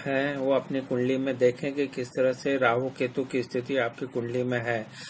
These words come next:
अगर राहु केतु आपकी कुंडली में,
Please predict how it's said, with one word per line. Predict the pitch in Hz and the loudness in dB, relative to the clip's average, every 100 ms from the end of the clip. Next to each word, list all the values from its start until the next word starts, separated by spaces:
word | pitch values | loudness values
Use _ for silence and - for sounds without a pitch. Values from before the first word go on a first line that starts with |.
| - - | -8 0
अगर | 131 143 | 4 6
राहु | 135 123 135 | 6 4 2
केतु | 143 151 139 - 151 | 2 4 2 4 4
आपकी | 131 123 143 | 4 2 -2
कुंडली | 131 127 123 131 131 | -2 -2 -2 0 0
में, | 139 135 | 2 0